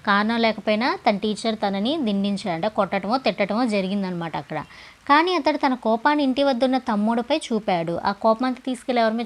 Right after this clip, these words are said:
చూపించాడు? తన బ్రదర్ మీద చూపించాడు. ఇక్కడ ఉప-, ఉపయోగించబడిన రక్షక తంత్రం. ఇక్కడ రక్షక తంత్రాల నుంచి ఒక బిట్ అయితే వచ్చింది. ఇక్కడ ఏం జరిగింది? అభిషేక్ ఏ తప్పు చేయలేదు. అయినా ఉపాధ్యాయుడు ఏం చేశాడు? Without reason, ఏ కారణం లేకపోయినా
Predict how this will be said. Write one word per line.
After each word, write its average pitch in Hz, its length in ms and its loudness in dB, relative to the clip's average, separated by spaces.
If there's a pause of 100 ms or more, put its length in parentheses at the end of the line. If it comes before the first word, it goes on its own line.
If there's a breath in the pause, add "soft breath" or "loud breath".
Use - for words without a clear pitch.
చూపించాడు? 247 520 -2 (440 loud breath)
తన 214 100 0
బ్రదర్ 185 360 0
మీద 220 200 0
చూపించాడు. 202 760 -4 (380 loud breath)
ఇక్కడ 262 680 0
ఉప-, 269 440 0
ఉపయోగించబడిన 285 840 0
రక్షక 220 400 0
తంత్రం. 175 260 -4
ఇక్కడ 196 200 -2
రక్షక 240 360 -4
తంత్రాల 247 320 2
నుంచి 233 280 -2
ఒక 233 220 2
బిట్ 214 280 -2
అయితే 202 220 0
వచ్చింది. 170 560 -6 (420 loud breath)
ఇక్కడ 285 200 2
ఏం 285 180 2
జరిగింది? 302 340 2
అభిషేక్ 254 360 0
ఏ 220 100 4
తప్పు 240 320 0
చేయలేదు. 180 440 0 (100)
అయినా 226 260 0
ఉపాధ్యాయుడు 233 460 2
ఏం 233 160 2
చేశాడు? 226 520 0
Without 233 440 2
reason, 202 420 0
ఏ 190 200 -2
కారణం 214 340 0
లేకపోయినా 214 340 -2